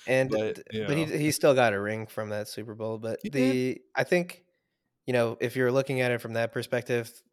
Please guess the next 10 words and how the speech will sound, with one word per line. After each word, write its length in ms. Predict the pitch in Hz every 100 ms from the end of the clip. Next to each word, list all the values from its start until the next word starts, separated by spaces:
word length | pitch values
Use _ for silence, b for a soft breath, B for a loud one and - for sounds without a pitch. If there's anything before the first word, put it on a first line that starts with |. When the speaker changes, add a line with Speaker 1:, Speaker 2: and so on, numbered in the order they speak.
| _ - _ 107
Speaker 1:
I 40 |
mean, 140 | 110 113
they 100 | 113
already 180 | 120 120
went 180 | 117
out 100 | 117
and 80 | 113
got 160 | 110 110
Allen 300 | 101 110 110
Lazard. 400 | 110 107 101 120